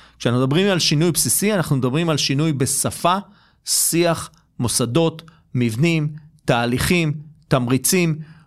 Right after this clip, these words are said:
כל אותם דברים שלמעשה קובעים את הנתיב של ההתקדמות שלנו כחברה. שניהם מצביעים על התופעות האלה, כל אחת מזווית אחרת, ואני נאלץ להסכים.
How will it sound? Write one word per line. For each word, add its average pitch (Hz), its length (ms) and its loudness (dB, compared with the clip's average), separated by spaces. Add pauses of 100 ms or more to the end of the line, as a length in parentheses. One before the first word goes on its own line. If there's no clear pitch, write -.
כל 247 260 0
אותם 202 320 0
דברים 151 560 0 (380)
שלמעשה 151 520 0 (180)
קובעים 214 760 0 (160)
את 147 120 -2
הנתיב 156 360 0
של 165 180 0
ההתקדמות 147 580 0
שלנו 151 460 0
כחברה. 120 520 -2 (540)
שניהם 196 440 2
מצביעים 175 380 0
על 160 60 4
התופעות 135 460 0
האלה, 156 180 2
כל 160 220 0
אחת 143 220 -2
מזווית 127 380 0
אחרת, 185 340 0
ואני 143 400 0 (100)
נאלץ 160 840 0
להסכים. 170 520 0